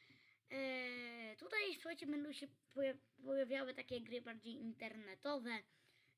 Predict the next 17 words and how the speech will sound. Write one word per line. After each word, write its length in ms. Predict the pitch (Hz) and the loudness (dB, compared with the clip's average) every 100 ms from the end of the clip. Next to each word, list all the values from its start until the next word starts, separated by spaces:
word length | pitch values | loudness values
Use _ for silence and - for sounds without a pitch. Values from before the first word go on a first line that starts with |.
| 202 | -2
E, 540 | 208 202 196 190 185 | 0 2 0 0 -2
słuchajcie, 420 | - 214 196 214 | -6 -6 -4 -6
może, 280 | 214 220 220 | -8 -6 -4
e, 240 | 196 202 220 214 208 202 190 190 180 - _ 269 277 - | -4 -6 -6 -6 -6 -6 -6 -8 -10 -16 _ -10 -10 -6
pojawią 340 | 381 349 285 285 | -2 0 0 -2
się 140 | 285 | -2
tu 80 | 262 | -2
jakieś 340 | 240 233 208 | -2 -4 -6
gry 180 | 208 220 | -6 -6
internetowe, 880 | 226 220 220 202 202 185 254 254 220 - - - - _ _ _ | -4 -4 -6 -8 -8 -4 -2 -2 -2 -8 -18 -18 -20 _ _ _
e, 160 | 202 | -4
coś 320 | 190 220 208 196 | -4 -8 -8 -8
właśnie 440 | 196 202 214 208 | -6 -6 -8 -10
w 80 | - | -10
tym 220 | 220 185 | -10 -10
stylu, 480 | - - 294 247 220 _ _ _ _ _ | -12 0 2 2 -2 _ _ _ _ _
więc 380 | 208 202 190 | -6 -6 -10